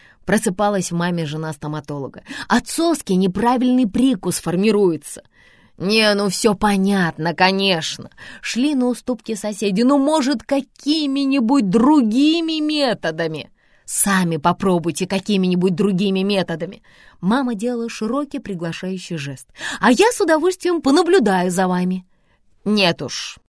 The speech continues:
лучше мы так потерпим», бросались в рассыпную соседи. Ну и все закончилось тем,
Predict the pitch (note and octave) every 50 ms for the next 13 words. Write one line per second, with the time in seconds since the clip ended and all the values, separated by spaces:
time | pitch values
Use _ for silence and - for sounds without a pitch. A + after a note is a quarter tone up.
0 | _ - - - - - F3 G#3+ A#3+ C#4+ D4+ D4 - - C#4 C#4 C4 A3+ A3+ B3
1 | - - - D3 D3 C#3+ - - C#3 C#3+ C#3+ - D3 C3+ C3 - - C#3 B2+ -
2 | _ _ _ _ _ - D#3+ D#3 F3 F3+ F#3 A3+ A3+ - - D#4 E4+ E4 D4+ C#4+
3 | - - E3 F3 G3 G3 - - F#3+ F#3 - F#3 F#3+ G#3+ G#3+ F#3+ - - F3 D#3+
4 | - - D3+ C#3+ - - - - _ _ _ _ _ _ _ _ _ _ _ _
5 | _ - - E3 G#3 D4 G#4 A#4+ B4 - - - G#4 G#4+ F#4 E4+ E4 D#4+ - D4
6 | D4 C4+ - C4 A#3+ A#3+ A3+ - - _ - - E3+ E3 F3 F3 G3+ A3+